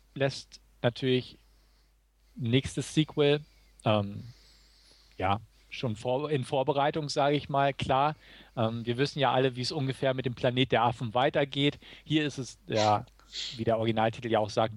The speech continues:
Dawn of the Planet of the Apes, also quasi, ne, die Vorgeschichte in dem Sinne, beziehungsweise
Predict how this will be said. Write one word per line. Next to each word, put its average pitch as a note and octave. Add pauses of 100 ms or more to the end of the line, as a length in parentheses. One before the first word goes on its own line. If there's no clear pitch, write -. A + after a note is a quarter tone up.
Dawn C#3
of D3
the D3
Planet C#3+
of C3+
the C3+
Apes, C#3
also G#2+
quasi, G#2+ (160)
ne, C3+
die A2
Vorgeschichte D3+
in C3
dem C3+
Sinne, C3+
beziehungsweise G#2+